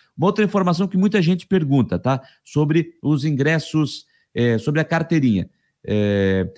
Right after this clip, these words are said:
ingressos nominais e intransferíveis. É preciso apresentar documento oficial com foto no acesso ao estádio. Não haverá venda para o setor visitante em atendimento à portaria da Secretaria Estadual de Saúde, número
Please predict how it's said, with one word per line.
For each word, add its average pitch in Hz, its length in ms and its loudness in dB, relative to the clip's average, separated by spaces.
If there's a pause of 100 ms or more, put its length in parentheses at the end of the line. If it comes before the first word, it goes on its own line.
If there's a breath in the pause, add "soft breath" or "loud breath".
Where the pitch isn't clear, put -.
(160 soft breath)
ingressos 170 540 0
nominais 180 680 0
e - 240 -2
intransferíveis. 196 1300 0
É 117 80 0
preciso 120 400 -2
apresentar 151 560 -2
documento 131 460 -2
oficial 107 540 -4
com 226 200 4
foto 214 640 0 (280 loud breath)
no 185 180 0
acesso 165 500 -2
ao 165 120 2
estádio. 101 520 -2
Não 185 360 4
haverá 160 300 2
venda 147 380 0
para 151 180 -2
o - 20 -2
setor 139 380 -2
visitante 160 560 0 (320 soft breath)
em 240 280 4
atendimento 170 720 0 (280)
à 143 120 -2
portaria 156 760 0 (180)
da 147 120 -2
Secretaria 151 560 -2
Estadual 131 340 -2
de - 100 -10
Saúde, 143 320 0
número 143 380 0